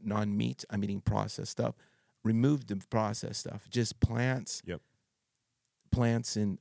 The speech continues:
Speaker 1: I occasionally eat meat. I started eating fish.
Speaker 2: Yeah.
Speaker 1: Uh, for the protein, and protein shakes that are from, like, Garden of Life,
Speaker 2: Yep.
Speaker 1: that brand.
Speaker 2: Yep.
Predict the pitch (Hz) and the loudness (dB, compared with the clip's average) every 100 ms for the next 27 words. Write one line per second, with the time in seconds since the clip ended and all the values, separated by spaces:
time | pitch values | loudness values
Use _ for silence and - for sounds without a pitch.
0 | _ 113 107 127 117 101 82 90 85 101 | _ -2 2 2 2 -2 -2 -4 -2 -2
1 | 95 90 - - - - - 98 87 _ | -2 -6 -4 -6 -4 -6 -4 -4 -4 _
2 | _ _ _ - 104 85 - 92 - 107 | _ _ _ -2 0 0 -2 0 2 2
3 | 95 95 85 90 - 107 - 98 - 101 | 0 -4 -4 -4 -2 -2 -2 -6 -2 0
4 | 92 - 90 92 95 90 - 95 95 90 | 0 -2 -4 -4 -4 -4 -2 -2 0 -2
5 | 92 92 - - - 104 - - 92 87 | -2 -4 -6 -10 -4 -4 -4 -4 -2 0
6 | 98 101 - 98 | 0 0 -2 -6